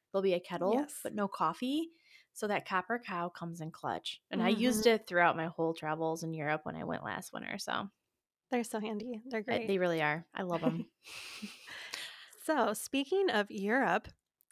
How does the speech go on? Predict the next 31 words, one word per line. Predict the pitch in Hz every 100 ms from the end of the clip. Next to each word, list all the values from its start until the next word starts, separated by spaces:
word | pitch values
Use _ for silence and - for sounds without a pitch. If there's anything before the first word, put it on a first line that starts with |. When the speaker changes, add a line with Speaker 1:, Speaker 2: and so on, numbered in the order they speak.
| _ _ _ _ _ -
Speaker 2:
we | 226 240 247 240
are | 208
gonna | 208 214
be | 208 208
jumping | 208 214 208 196
right | 180 202 254
in | 240 185 196 262 -
to | - 214 208
some | - 208
of | 196
our | 196 196
favorite | - 196 190 190 -
solo | - 208 208 226 208 214 -
female | 208 202 208
travel | 202 233 247
destinations. | 233 190 294 247 190 190 208 254 - - - - - -
And | 226
honestly, | 233 254 294 392
we | 285
think | 392 392 240
Europe | 214 208 247 277 _ -
in | 214 208
general | 185 185 220 262 285
is | 226
a | 220
really | 220 226
great | 220 -
place | 226 202 -
to | 196
start. | - 180 180 - - - - - -
The | 214 226 214